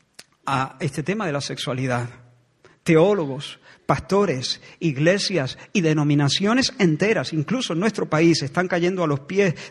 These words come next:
del falso Dios de la libertad sexual. Son unos flipados, soñadores, son idólatras que han hecho del placer y de la libertad sexual su comida y su bebida,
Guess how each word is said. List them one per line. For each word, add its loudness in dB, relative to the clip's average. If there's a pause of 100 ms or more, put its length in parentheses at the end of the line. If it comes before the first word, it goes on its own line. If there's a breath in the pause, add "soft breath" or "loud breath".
del 2
falso -4
Dios 0
de -4
la 0
libertad 0
sexual. -6 (2250)
Son 0
unos 0
flipados, -10 (840)
soñadores, 2 (420 loud breath)
son -2
idólatras 2
que -2
han 2
hecho 0
del 2
placer -2
y -2
de 0
la 2
libertad 0
sexual 0
su -2
comida 0
y -2
su -6
bebida, -2